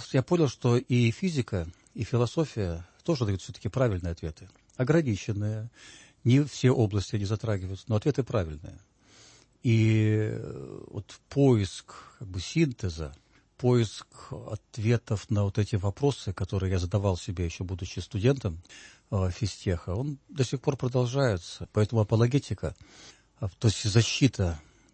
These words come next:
христианского вероучения при помощи научных, философских аргументов, она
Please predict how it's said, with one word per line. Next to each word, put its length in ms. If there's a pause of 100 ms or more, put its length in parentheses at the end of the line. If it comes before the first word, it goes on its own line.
(140)
христианского 640
вероучения 880 (180)
при 120
помощи 340
научных, 600
философских 640
аргументов, 600
она 300